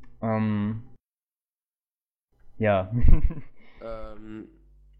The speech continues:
Speaker 2: keine Ahnung. Das ist halt jetzt so die Frage, ne?
Speaker 1: Ich kann mal ganz schnell nachgucken. Kleinen
Speaker 2: Ich
Speaker 1: Moment.
Speaker 2: guck jetzt.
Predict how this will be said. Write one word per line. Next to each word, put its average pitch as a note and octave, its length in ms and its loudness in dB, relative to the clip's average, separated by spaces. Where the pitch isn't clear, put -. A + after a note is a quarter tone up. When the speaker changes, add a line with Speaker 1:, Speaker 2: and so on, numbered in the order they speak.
Speaker 2:
keine G#2+ 220 -8
Ahnung. G#2 440 -8
Das A2 120 -14
ist - 80 -10
halt A2 100 -4
jetzt G#2+ 140 -6
so A2 60 -10
die A2 80 -8
Frage, G2+ 400 -6
ne? G2+ 240 -8
Speaker 1:
Ich - 120 -12
kann F#3+ 160 -4
mal F#3 80 -4
ganz D3+ 180 -4
schnell C3 140 -4
nachgucken. - 500 -12
Kleinen A#2 240 -4
Speaker 2:
Ich F#2+ 80 -8
Speaker 1:
Moment. F2+ 260 -14
Speaker 2:
guck G2+ 100 -20
jetzt. - 240 -20